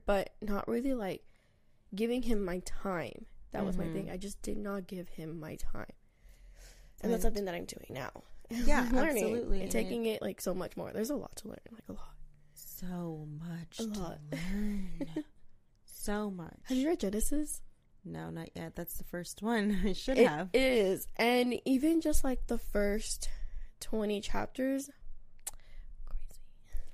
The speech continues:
Speaker 2: I know. That's actually the next one that's, like, calling me to read.
Speaker 1: Yeah.
Speaker 2: Right now we are reading, um, Proverbs.
Speaker 1: Oh, okay. I haven't read that one yet.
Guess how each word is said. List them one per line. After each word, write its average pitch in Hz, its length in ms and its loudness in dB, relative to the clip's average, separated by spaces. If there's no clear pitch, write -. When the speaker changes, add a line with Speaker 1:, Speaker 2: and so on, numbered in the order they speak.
Speaker 2:
I 208 120 2
know. 196 160 2
That's 196 200 0
actually 196 360 2
the 180 100 -6
next 175 280 -6
one 175 140 -6
that's, 165 240 -8
like, 160 200 -8
calling 165 400 -8
me 165 200 -10
to 180 160 -8
read. 165 380 -6
Speaker 1:
Yeah. 202 200 -2
Speaker 2:
Right 185 140 -8
now 175 200 -6
we 175 340 -8
are 165 240 -8
reading, 165 760 -10
um, 165 680 -10
Proverbs. - 540 -10
Speaker 1:
Oh, 262 300 -6
okay. - 200 -14
I 214 60 2
haven't 196 140 -4
read - 160 -8
that - 140 -12
one 233 120 -14
yet. - 100 -16